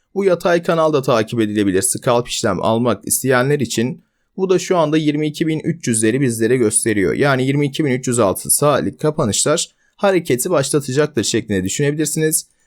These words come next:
Fakat daha geniş anlamda yirmi iki bin dolarların kırılması artık yavaş yavaş çözülmeyi arttıracaktır. Bunu da söylemek istiyorum.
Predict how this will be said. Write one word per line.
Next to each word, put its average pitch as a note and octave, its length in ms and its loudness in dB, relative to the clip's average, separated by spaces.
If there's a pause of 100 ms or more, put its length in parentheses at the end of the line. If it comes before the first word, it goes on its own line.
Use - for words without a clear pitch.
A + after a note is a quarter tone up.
(100)
Fakat F3 420 0
daha E3+ 140 2
geniş C#3+ 360 0
anlamda A2 440 2
yirmi C#3+ 320 0
iki D3 240 -2
bin A2+ 160 0
dolarların G#2+ 600 2
kırılması C#3+ 840 -2 (240)
artık F3 440 -2
yavaş D3+ 360 2
yavaş C3+ 280 4
çözülmeyi C#3 800 2
arttıracaktır. C3 1080 0
Bunu C#3+ 180 -2
da G#2+ 100 2
söylemek G#2 460 0
istiyorum. B2 640 0